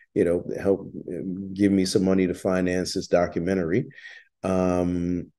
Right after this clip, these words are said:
and that kind of took me on this journey of really starting to look into, uh, I was fully unaware of, of healthcare being a business per se.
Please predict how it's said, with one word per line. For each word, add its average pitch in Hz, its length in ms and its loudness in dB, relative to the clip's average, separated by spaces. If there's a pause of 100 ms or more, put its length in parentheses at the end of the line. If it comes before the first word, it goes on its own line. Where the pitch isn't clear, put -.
(360)
and 98 160 6
that 101 160 2
kind 101 220 2
of 95 80 0
took - 260 0
me 101 140 4
on 92 260 2
this 92 180 -2
journey 98 420 4
of 87 100 2
really 147 320 2 (520)
starting 160 340 2
to 139 40 4
look 120 240 4
into, 110 420 2
uh, - 100 -4 (640)
I 120 100 2
was - 540 2
fully 170 420 4
unaware 104 680 6
of, 82 220 0 (120)
of 87 180 -4
healthcare 98 640 2
being 80 540 -2
a 82 80 0
business - 560 -6
per - 180 -2
se. - 360 -8